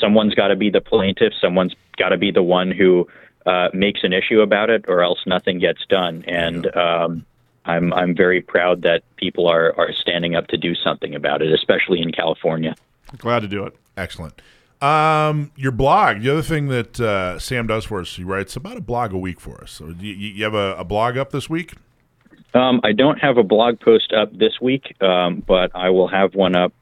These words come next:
Speaker 1: uh, bri-, well, bright and early for you guys tomorrow.
Speaker 2: Okay,
Speaker 1: Uh,
Speaker 2: excellent.
Speaker 1: 'cause your
Speaker 2: Wanna give us
Speaker 1: free time zone's behind me.
Speaker 2: Wanna give us a preview? What's, what's the subject?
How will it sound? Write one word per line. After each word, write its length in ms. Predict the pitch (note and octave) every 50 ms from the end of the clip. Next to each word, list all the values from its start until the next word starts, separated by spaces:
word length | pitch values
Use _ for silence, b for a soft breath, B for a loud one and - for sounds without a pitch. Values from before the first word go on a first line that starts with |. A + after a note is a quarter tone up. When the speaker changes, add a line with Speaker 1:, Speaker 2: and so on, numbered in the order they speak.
| _ _
Speaker 1:
uh, 440 | - F2+ E2+ F2 E2+ F2 E2+ F2+ E2+
bri-, 240 | - - G#2 G#2 -
well, 220 | A2+ A2 F#2 F2 E2
bright 220 | - A#2+ A#2 A2
and 80 | A2 A2
early 260 | G#2+ G#2 F#2+ F#2 E2+ -
for 80 | - F#2
you 160 | F2+ G#2 A2+
guys 340 | F#2+ F2+ E2 D#2+ D#2+ D#2+ -
tomorrow. 460 | - F#2 E2+ E2+ D#2+ D2+ D2+ D2+ - - _ _ _ _ - -
Speaker 2:
Okay, 140 | A#2+ A#2+ B2+ A2+
Speaker 1:
Uh, 40 | A#2 C3
Speaker 2:
excellent. 320 | B2+ - - E2 E2+ -
Speaker 1:
'cause 60 | - _
your 140 | F2 F2 E2 D#2+ D#2+ - _ _ _ _ _ _ _ -
Speaker 2:
Wanna 140 | A2+ B2
give 80 | A#2+ C3
us 60 | B2+ G2+
Speaker 1:
free 20 | - - F#2+
time 160 | F2+ F2+ F2
zone's 280 | - F2 E2+ F2 E2+ -
behind 320 | - E2+ E2 E2 E2 D#2+
me. 140 | D#2 D#2 - - _ -
Speaker 2:
Wanna 140 | A#2 A#2
give 80 | A#2+ B2
us 100 | A#2 -
a 40 | G#2+
preview? 380 | F#2 - C3+ C3+ C3+ D3 D3+
What's, 280 | C#3 C3 B2 B2 - -
what's 200 | B2+ B2 A#2+ -
the 80 | A#2+ A2
subject? 480 | - C3 A2 F2+ E2 D#2+ - _ -